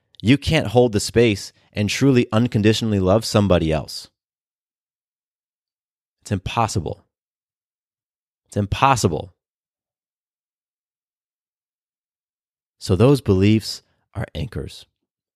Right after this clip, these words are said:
They are just keeping you stuck. They are keeping you in the same place. And it's so important that you're able to see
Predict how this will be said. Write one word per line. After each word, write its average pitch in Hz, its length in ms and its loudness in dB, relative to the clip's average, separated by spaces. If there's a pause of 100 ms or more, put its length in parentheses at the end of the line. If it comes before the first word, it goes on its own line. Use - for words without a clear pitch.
(2250)
They 98 120 4
are 87 60 4
just 76 220 -6
keeping 98 360 0
you 87 60 2
stuck. - 420 -4 (300)
They 92 100 -2
are 85 80 -4
keeping 95 400 -2
you 87 100 2
in 85 60 -2
the 82 60 -4
same 78 260 -8
place. - 420 -12 (2500)
And 95 140 -2
it's - 120 -8
so - 380 2
important 101 480 -2 (420)
that - 220 -6
you're 101 160 -2
able 104 340 2
to - 160 -10
see 101 760 0